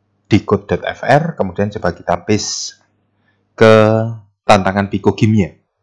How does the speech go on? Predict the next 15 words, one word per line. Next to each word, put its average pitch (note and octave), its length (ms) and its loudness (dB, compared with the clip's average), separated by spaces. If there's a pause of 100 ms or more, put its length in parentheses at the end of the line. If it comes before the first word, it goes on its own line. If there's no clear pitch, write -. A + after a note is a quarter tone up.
(880)
Kita F2 240 -2
submit. C#3 480 -4 (1500)
Salah. F2 480 -2
Sorry, A2 560 0
that F2+ 240 0
flag B2+ 320 0 (480)
is B2+ 400 -2
incorrect. A#2 640 0 (240)
Kita - 240 -2
akan F#2+ 240 -4
coba F#2 160 -4
benarkan G2 560 -4
flagnya G2+ 640 -8 (400)
menggunakan F#2+ 720 -4
Q. G2 320 -4